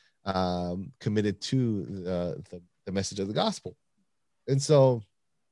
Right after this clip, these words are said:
um, yeah, so apart from representation, we do a lot of learning. You know, we are always listening to other people. We're always trying to pay attention to what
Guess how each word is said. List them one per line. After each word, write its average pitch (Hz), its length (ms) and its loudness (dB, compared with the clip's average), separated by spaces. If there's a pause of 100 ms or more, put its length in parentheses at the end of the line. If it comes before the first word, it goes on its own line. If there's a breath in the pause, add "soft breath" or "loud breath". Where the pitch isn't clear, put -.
(460)
um, 107 440 2 (200)
yeah, 120 220 2
so 107 320 -2
apart 175 280 4
from 180 120 0
representation, 156 800 2 (440 soft breath)
we 127 140 6
do 143 120 8
a - 20 8
lot 131 260 6
of 147 80 4
learning. 117 440 4 (200)
You 107 100 0
know, 101 140 4
we 117 580 4
are 110 260 6 (220)
always 139 480 4
listening 131 400 2
to 120 80 4
other 113 160 4
people. 101 440 0
We're 92 140 -4
always 139 480 4
trying 123 240 0
to 117 60 -2
pay 123 180 0
attention 110 380 -2
to 107 100 -4
what 101 180 0